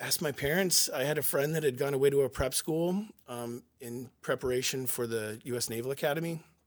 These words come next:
and she was a swimmer. And I said, "You know, what,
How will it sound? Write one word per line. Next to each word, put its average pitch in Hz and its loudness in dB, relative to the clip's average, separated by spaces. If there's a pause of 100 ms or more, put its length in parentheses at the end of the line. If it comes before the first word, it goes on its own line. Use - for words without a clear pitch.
(460)
and 131 -2
she - 2
was 120 -2
a 120 -4
swimmer. 127 0
And 110 -6 (480)
I 104 -8
said, 117 -2
"You 123 -2
know, 123 -2
what, 135 -4